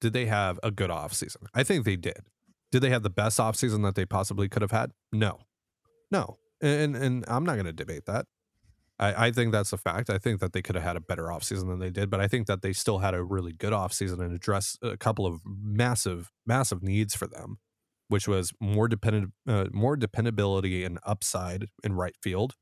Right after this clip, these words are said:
and s-, addressing the black hole that was second base last year, because that,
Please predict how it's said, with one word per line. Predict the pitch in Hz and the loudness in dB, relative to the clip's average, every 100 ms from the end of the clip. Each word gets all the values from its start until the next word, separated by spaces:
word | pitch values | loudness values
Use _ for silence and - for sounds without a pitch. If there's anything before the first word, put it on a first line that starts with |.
| _ _ _ _ _ _ - | _ _ _ _ _ _ 2
and | 107 101 98 98 95 - _ _ _ _ _ _ _ _ _ | 4 4 4 2 0 -6 _ _ _ _ _ _ _ _ _
s-, | - - - _ _ - | 0 0 0 _ _ -4
addressing | 117 107 117 120 135 | -2 2 2 4 2
the | 110 | 2
black | 95 104 113 | 0 -2 -2
hole | - 120 120 | 0 2 2
that | 104 | 0
was | 95 | 0
second | - 139 113 101 | 2 2 2 0
base | 104 117 95 - - - _ _ | 0 0 0 0 0 -4 _ _
last | 101 87 90 - | -2 0 -2 -4
year, | 85 90 110 _ _ _ _ - | -4 -4 -6 _ _ _ _ 0
because | 113 123 | 4 4
that, | 156 | 2